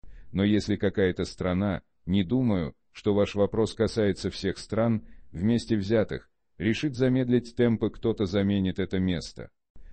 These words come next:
Будем находить варианты. Но в конце концов, я думаю, что так не произойдет. Наша подготовка к контрнаступлению уже похожа на какое-то реалити-шоу. Его все обсуждают на Западе, в Украине.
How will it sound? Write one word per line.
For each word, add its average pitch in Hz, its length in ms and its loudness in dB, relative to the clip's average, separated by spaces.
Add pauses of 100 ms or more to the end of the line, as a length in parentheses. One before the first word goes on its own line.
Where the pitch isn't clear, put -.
(100)
Будем 113 380 2
находить 101 500 2
варианты. 87 680 0 (460)
Но 98 160 2
в - 80 -4
конце 98 340 2
концов, 87 540 -2 (260)
я 92 220 2
думаю, 101 520 2 (180)
что 104 240 -2
так 101 200 0
не 104 120 2
произойдет. 92 760 0 (480)
Наша 104 320 0
подготовка 98 680 0
к - 60 -20
контрнаступлению 92 1000 0
уже 87 220 -2
похожа 90 480 -2
на 90 100 -2
какое-то 92 460 0
реалити-шоу. 82 880 -2 (540)
Его 101 280 4
все 104 240 0
обсуждают 90 600 0
на 82 160 -2
Западе, 85 540 -2 (220)
в 87 120 -2
Украине. 101 680 0